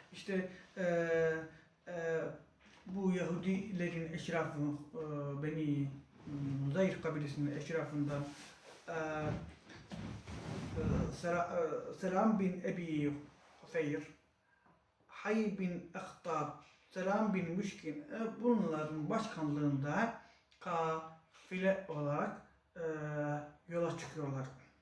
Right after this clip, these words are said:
Bütün her şeyi topladıktan sonra, e, kaleyi terk ettikten sonra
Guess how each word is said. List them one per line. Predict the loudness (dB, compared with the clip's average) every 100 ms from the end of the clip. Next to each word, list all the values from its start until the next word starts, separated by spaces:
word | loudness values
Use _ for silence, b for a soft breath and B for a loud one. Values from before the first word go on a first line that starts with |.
| _ _ _ _ _ _ _ _ _ _ b b b b b
Bütün | -6 -2 4 6 6 2 -10 -12
her | -2 0 2
şeyi | 2 2
topladıktan | 0 0 -2 -2 0 0
sonra, | 0 -2 0 -2 -4 B B B -12
e, | -4 -4 -2 -4 -6
kaleyi | -2 4 6 6 2 -2
terk | -2 0
ettikten | -2 -8 -6 -6
sonra | -4 0 0 -2